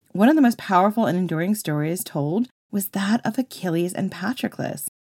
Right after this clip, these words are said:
the epic legend of one of the Trojan War's greatest heroes and his lover.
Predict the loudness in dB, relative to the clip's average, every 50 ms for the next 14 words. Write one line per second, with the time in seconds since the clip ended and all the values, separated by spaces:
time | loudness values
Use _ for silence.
0 | _ _ -4 -2 -2 0 0 0 0 2 0 -4 -2 -2 -2 -2 -2 -2 -2 -2
1 | -2 -2 -4 -6 -6 -6 -2 -2 -2 -2 -2 -4 -8 -8 -4 -2 -2 -2 -2 -2
2 | -4 -4 -2 -2 -2 -2 -2 -4 -4 -4 -4 -2 -2 -4 -6 -8 -10 -8 -6 -4
3 | -2 -2 -2 -2 -2 -4 -4 -8 _ _ _ _ _ -8 -6 -4 -4 -4 -4 -6
4 | -6 -8 -10 -10 -12 -16 -16 -18